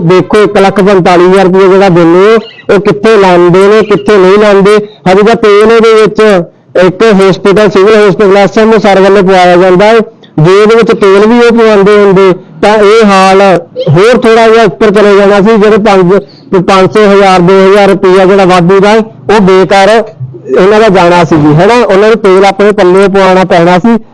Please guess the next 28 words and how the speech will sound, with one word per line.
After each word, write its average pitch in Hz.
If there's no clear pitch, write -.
ਆਹ 208
ਹਾਲਾਤ 190
ਨੇ, 208
ਆਹ 208
ਇਹਨਾਂ 220
ਨੇ 220
ਆਪ 180
ਲਾਈਟਾਂ 202
ਲਵਾਈਆਂ 220
ਸੀ, 226
ਠੀਕ 190
ਹੈ 226
ਜੀ। 226
ਇਹ 214
ਕੰਪਨੀ 214
ਲਾਈਟ 208
ਲਵਾਈ 202
ਹੈ, 226
ਇਹ 208
ਲਾਈਟਾਂ 220
ਵੀ 226
ਟੁੱਟ 202
ਗਈਆਂ 185
ਜੀ। 190
ਆਹ 208
ਲਾਈਟ 185
ਦੇਖ 151
ਲਓ। 131